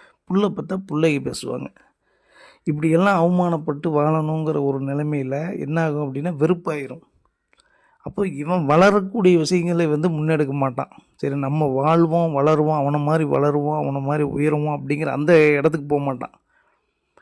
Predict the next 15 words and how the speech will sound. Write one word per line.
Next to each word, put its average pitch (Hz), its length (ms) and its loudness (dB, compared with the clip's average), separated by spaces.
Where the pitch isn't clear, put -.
எதெல்லாம் 185 540 4
பண்ணக்கூடாதோ 156 560 -2
அந்த 175 340 -4
சேட்டைகளை 156 420 -2
பண்ண 131 220 -16
ஆரம்பிச்சிருவான். 123 600 -14
அதுல 147 320 -6
முக்கியமானது 165 640 -4
என்ன 143 180 -2
அப்படின்னா, 135 320 -4
இந்த 147 180 6
மாதிரி 139 300 6
போய் 160 260 2
அவனை 156 240 -4
கெடுக்கிறது, 135 580 0